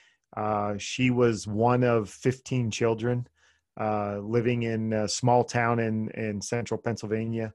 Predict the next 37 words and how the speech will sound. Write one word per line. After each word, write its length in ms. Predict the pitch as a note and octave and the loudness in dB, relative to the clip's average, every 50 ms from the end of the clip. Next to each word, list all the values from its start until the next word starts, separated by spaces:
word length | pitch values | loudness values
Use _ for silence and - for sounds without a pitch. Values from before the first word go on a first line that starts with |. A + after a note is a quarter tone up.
| _ _ - - - _ _ _ | _ _ -20 -20 -20 _ _ _
Her 120 | - B2 | 2 2
father 400 | A#2 - - A#2+ A#2 B2 B2 B2 | 2 4 4 4 6 6 6 6
was 160 | A#2+ A#2+ A2+ | 6 4 2
the 100 | G2 A#2+ | 2 2
local 360 | A#2 A#2 B2 A#2+ A#2 - A#2+ A2+ | 4 6 4 4 4 2 -2 -2
trash 400 | - - A#2 G#2+ A2 A2 - - | 0 0 2 2 2 0 -2 -4
collector. 640 | - A2+ A2 A2 G#2+ - - A#2 A2+ A2 G2+ F2+ - _ - - - - _ _ _ | -2 0 0 0 0 -2 -2 0 0 0 -2 -4 -10 _ -20 -20 -20 -20 _ _ _
And 200 | A#2+ A#2+ B2 B2 | 0 2 4 4
while 240 | A#2+ B2 B2+ C3+ C#3 | 6 6 8 6 6
she 180 | C3 - D#3 D3 | 6 6 6 6
was 180 | B2 B2 - | 6 4 0
pregnant 440 | - - D3 D3 D3+ D3 C#3+ B2+ A#2+ | 2 4 4 4 6 4 2 0 2
with 240 | B2 A#2 A2 - - | 0 -2 -2 -2 -4
me, 340 | A2+ A2 G#2+ A2 A2+ A2+ - _ _ _ _ | -2 -2 -2 -2 -4 -6 -10 _ _ _ _
her 160 | _ - A#2 A2 | _ -4 -4 -4
father, 680 | - - A#2+ A#2+ A#2+ A#2+ A#2 A#2 A#2 A#2 B2 C3 - A#2 | 2 4 4 6 6 6 6 4 4 2 0 -2 -6 -6
uh, 140 | A2 G#2+ | -4 -4
drove 460 | G2+ F#2 G2+ A2 A#2 A#2+ B2 A2 G#2+ B2 | -6 -4 -2 2 4 4 4 4 4 2
into 320 | B2+ B2 A#2+ - - B2 | 4 4 2 2 0 -2
the 80 | G#2+ G#2+ | -2 -2
small 320 | - - B2 A#2+ A#2+ A#2+ | -2 0 2 4 4 4
town 280 | A#2 - A#2+ A#2+ A#2+ A2 | 2 2 2 2 2 0
square, 520 | - - - A2+ A2 A2 A2 A2 A2 G#2+ - _ _ - - _ _ _ | -2 -2 0 2 2 2 2 0 -2 -6 -12 _ _ -20 -20 _ _ _
saw 320 | - - - B2+ A#2 A2+ | -8 0 2 2 2 2
two 380 | - - - - C#3 C3 C3 B2+ | 0 -4 -2 0 0 0 0 -4
police 400 | C3 B2+ B2 B2+ B2 A2+ - - | -4 -2 0 0 0 0 2 2
officers 580 | A#2 A2 G#2+ - A#2 G#2 - - G#2+ G2+ F#2 | 2 2 2 0 -4 -8 -6 -6 -6 -6 -4
there, 260 | G2+ G#2+ G#2+ G#2 G#2+ | -2 -2 0 0 -2
stuck 300 | G2+ - - - A#2+ - | -4 -4 -2 -2 -2 -2
a 60 | - A2+ | -2 -2
gun 260 | G#2 A#2 A#2 A#2 A#2 | 0 2 2 2 2
out 300 | A2+ A2 A2 A2 A2 - | 2 2 0 0 0 -2
the 80 | A2+ | -2
window 340 | G#2 A2 A2 G#2+ G#2+ G#2+ G#2+ | -2 0 0 2 2 2 2
and 80 | G#2 G#2 | 2 2
opened 320 | G#2 G#2 - - G2+ F#2 | 0 0 0 -2 -2 -2
fire, 480 | - - G2 F#2 F#2 F#2 F#2 F2 - | -2 -4 -4 -4 -4 -6 -8 -10 -12